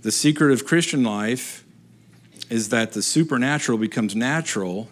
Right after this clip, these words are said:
in Him as a result of the grace of God, and the experience of this becomes evidence, evident in the practical everyday details of life, not in times of intimate fellowship with God. We show that we're His disciples in the everyday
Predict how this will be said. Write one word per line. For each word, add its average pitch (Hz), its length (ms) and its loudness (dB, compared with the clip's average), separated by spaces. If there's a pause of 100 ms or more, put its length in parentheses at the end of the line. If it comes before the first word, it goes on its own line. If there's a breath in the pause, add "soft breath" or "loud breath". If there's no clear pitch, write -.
in 117 200 4
Him 117 340 0
as 113 320 -2
a 117 60 0
result 113 560 0
of 110 80 -2
the 104 60 -4
grace 117 340 -2
of 110 80 -6
God, 117 260 -2
and 113 160 2
the 107 60 2
experience 143 680 -2
of 107 80 -4
this 110 220 -2
becomes 110 400 -2
evidence, 117 680 -2 (720 loud breath)
evident 120 420 2
in 110 140 0
the 101 100 -2
practical 131 640 -2
everyday 120 760 0
details 113 800 0
of 101 160 -6
life, 117 340 -2
not 127 240 0
in 123 120 2
times 123 360 -2
of 101 140 -2
intimate 135 400 -4
fellowship 131 540 -4
with 113 160 -6
God. 123 420 -8 (760 loud breath)
We 120 180 2
show 143 440 2
that 147 140 0
we're 139 220 2
His 135 180 0
disciples 117 680 -4
in 107 120 -2
the 104 180 -8
everyday 113 840 -4